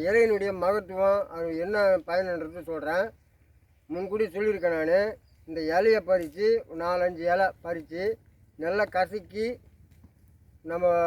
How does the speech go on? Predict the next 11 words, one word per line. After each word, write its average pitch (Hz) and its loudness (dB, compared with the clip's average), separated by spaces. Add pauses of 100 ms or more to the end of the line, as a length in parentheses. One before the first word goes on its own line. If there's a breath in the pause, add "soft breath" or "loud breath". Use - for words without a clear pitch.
(220)
மூக்குல 214 2 (280)
ஒ-, 190 0 (360)
ஒரு 202 -2
சொட்டு 220 0
இல்ல 233 2
ரெண்டு 196 -2
சொட்டு 196 -6
தான் 208 0
விடணும், 185 0
அதிகமா 208 0
விடக்கூடாது. 170 2